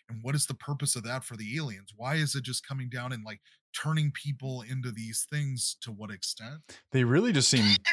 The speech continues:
Speaker 2: yeah, their whole deal befuddled me 'cause they seemed curious enough, but then they,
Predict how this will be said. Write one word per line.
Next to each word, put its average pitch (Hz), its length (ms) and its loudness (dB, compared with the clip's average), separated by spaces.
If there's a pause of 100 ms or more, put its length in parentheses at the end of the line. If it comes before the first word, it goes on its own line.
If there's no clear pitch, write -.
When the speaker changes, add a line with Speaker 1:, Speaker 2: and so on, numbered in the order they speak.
(380)
Speaker 2:
yeah, 160 220 8
their 208 140 8
whole 233 160 6
deal 135 460 6
befuddled 113 540 4
me 113 280 4
'cause 135 200 2
they 156 80 6
seemed 180 320 6
curious 160 480 4
enough, 135 280 6
but 123 140 0
then 143 140 4
they, 131 180 4